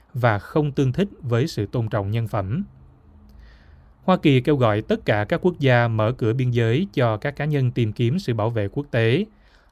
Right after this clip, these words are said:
Bộ đã và tiếp tục nhắc nhở các chính phủ tôn trọng nguyên tắc quốc tế là không hoàn trả người về nơi mà họ có thể bị tổn hại và các cam kết đối với Hiến chương Liên Hợp Quốc. Bộ nói, dường như nhắc tới việc nhà chức trách Việt Nam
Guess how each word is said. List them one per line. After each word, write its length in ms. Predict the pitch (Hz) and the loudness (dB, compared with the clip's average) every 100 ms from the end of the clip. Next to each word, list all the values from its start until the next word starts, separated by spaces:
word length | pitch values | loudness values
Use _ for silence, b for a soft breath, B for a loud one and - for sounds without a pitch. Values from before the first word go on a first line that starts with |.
| b | b
Bộ 240 | 139 113 117 | -2 0 0
đã 380 | 131 104 117 | 0 0 0
và 180 | 165 139 | -2 -2
tiếp 200 | 104 131 - | -2 -4 -4
tục 180 | 123 | -4
nhắc 200 | 156 196 | -4 -4
nhở 260 | 131 110 101 | -2 -2 -2
các 120 | 147 - | -4 -4
chính 140 | 185 | -4
phủ 260 | 196 104 139 | -2 -4 -2
tôn 260 | 160 147 | -2 -2
trọng 260 | 131 104 107 | -2 -2 -2
nguyên 160 | 120 | -2
tắc 140 | 110 147 | -2 -4
quốc 120 | 165 - | -6 -2
tế 320 | 123 120 185 - b b - | 0 2 0 -4 b b -2
là 240 | 131 117 | 0 0
không 280 | - 175 165 | 0 -2 0
hoàn 240 | 139 117 | 0 -2
trả 160 | 107 113 | -2 -2
người 200 | 156 120 | 0 0
về 140 | 113 | 0
nơi 300 | 107 127 127 | 0 0 0
mà 120 | 120 | 0
họ 140 | 104 104 | -2 -4
có 120 | - | -4
thể 300 | - 110 110 | -4 -4 -2
bị 220 | 135 104 | -2 -4
tổn 260 | 107 107 127 | -4 -4 -4
hại 400 | 131 107 104 113 b b b b | -2 -2 -4 -6 b b b b
và 300 | 123 120 110 | 0 2 0
các 240 | - 165 | -4 -6
cam 160 | 143 110 | -4 -2
kết 220 | 123 165 - | -2 -2 -4
đối 180 | - 120 | -4 -2
với 160 | 123 131 | 0 -2
Hiến 160 | 139 | -2
chương 200 | - 127 | -2 -2
Liên 140 | 117 107 | -2 -4
Hợp 120 | 101 | -6
Quốc. 240 | - 156 202 _ b b b _ - | 0 0 0 _ b b b _ -4
Bộ 160 | 104 | -2
nói, 340 | 107 107 131 208 b b b b | 0 0 0 -4 b b b b
dường 160 | 156 139 | 2 4
như 220 | 147 143 | 2 2
nhắc 220 | 139 202 180 | 2 0 0
tới 180 | 143 | 0
việc 260 | 185 127 123 | 2 0 0
nhà 140 | 123 | -2
chức 160 | 110 131 | -2 -2
trách 140 | 196 | -2
Việt 180 | 139 - | -2 -2
Nam 280 | 127 127 117 | 0 0 0